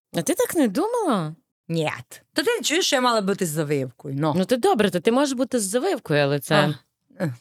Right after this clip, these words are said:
Speaker 2: ну так, яка там енергія із тою завивкою, бо в мене була в сорок, а я дві карапунці.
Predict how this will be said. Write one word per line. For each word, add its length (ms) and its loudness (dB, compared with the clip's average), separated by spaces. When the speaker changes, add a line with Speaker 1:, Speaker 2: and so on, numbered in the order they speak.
Speaker 2:
ну 100 -4
так, 320 -4
яка 180 -2
там 200 0
енергія 460 -2
із 140 -12
тою 240 0
завивкою, 600 -4
бо 120 -8
в 20 -6
мене 220 -6
була 220 -8
в 60 -12
сорок, 400 -6
а 40 -4
я 100 -2
дві 200 -4
карапунці. 640 -12